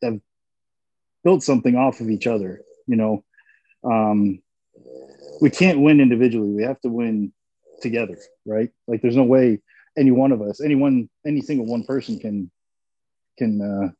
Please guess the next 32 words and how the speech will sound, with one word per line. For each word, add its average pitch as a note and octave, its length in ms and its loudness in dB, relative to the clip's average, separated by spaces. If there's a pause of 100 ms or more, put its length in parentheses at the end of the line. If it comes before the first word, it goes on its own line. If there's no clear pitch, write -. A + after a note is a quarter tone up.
(160)
accomplish B2 600 0
what A#2 140 4
we A#2 80 4
need A#2+ 100 6
to G#2 120 2
accomplish A2 440 -2
to - 60 -18
save A2+ 200 -2
our F#2 80 -8
country. A2+ 400 -6 (880)
Um, G2 500 -6
we C#3 100 2
have A2+ 100 -2
to A#2+ 100 0
do A2+ 120 0
it F#2+ 80 -6
together. G#2 460 -2
And A#2 100 -4
I A2 60 0
think B2+ 200 -2
that's - 440 -6 (500)
a C3 80 -4
big C3 180 0
aspect A#2+ 420 -4
of G#2+ 80 -12
what, G#2+ 200 -8 (320)
you G#2+ 180 -8
know, G2+ 140 -6
the F#2+ 120 -6
Q D#3+ 260 0
stuff A2+ 300 0
has - 460 -6